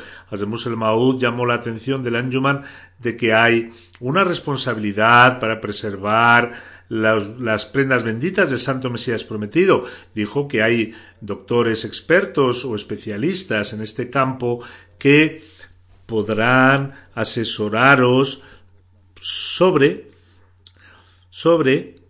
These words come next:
cómo preservar las ropas del Santo Mesías prometido. Estas, eh, ropas pueden ser almacenadas en cristales de forma que puedan permanecer durante cientos de años, o deben ser enviados a países donde los insectos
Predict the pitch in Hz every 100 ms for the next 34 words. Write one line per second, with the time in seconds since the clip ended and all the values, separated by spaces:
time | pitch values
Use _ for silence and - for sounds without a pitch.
0 | _ _ - 156 196 190 131 135 107 110
1 | 113 123 135 - - _ - 107 101 127
2 | 139 120 104 117 113 110 107 120 107 -
3 | 104 101 185 208 104 - - - - -
4 | - 127 123 - 143 135 131 147 135 135
5 | 135 127 156 202 202 - 147 135 127 127
6 | 113 113 113 110 107 107 101 120 127 110
7 | 104 101 101 104 104 101 - 110 113 120
8 | 120 123 - - - 127 123 135 139 139
9 | 135 127 127 131 127 - - - - 120
10 | 127 123 120 120 123 123 117 117 - 127
11 | 127 117 120 143 208 135 107 - - -
12 | - 127 127 139 165 202 - - - 120
13 | 123 120 120 117 117 120 120 117 120 110
14 | 127 143 147 127 120 107 - 110 98 -
15 | 110 110 123 113 113 113